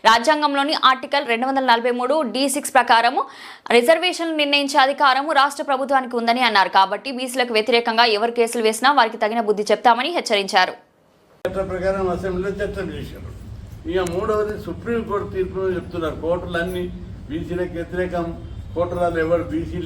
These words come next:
Speaker 2: లేడు, ఏ కేసు అయినా బీసీలు కొట్టేస్తారు తప్ప అని ఒక అపవాదు కోర్టుల మీద ఉంది.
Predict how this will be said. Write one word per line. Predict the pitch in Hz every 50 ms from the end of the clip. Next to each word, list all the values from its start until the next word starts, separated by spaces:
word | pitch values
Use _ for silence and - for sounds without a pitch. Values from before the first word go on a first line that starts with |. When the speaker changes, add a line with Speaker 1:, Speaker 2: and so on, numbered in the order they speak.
| 165
Speaker 2:
లేడు, | 165 170 185 180 170 165 156 - - - - - - - 143 170
ఏ | 185 180 185
కేసు | 185 190 180 - 170 180
అయినా | 185 185 185 175 -
బీసీలు | 165 170 160 170 170 160 165 156
కొట్టేస్తారు | 156 151 156 165 185 175 175 - 190 180 170 170 156 - - 151
తప్ప | 151 151 - - - - - - - - - - 143 160
అని | 185 202 202 190
ఒక | 190 185 175 160 151 143 139 156
అపవాదు | 160 190 202 202 202 202 202 190 - 165
కోర్టుల | 175 180 170 175 175 170 165
మీద | 165 156 147 143 143
ఉంది. | 135 120 - -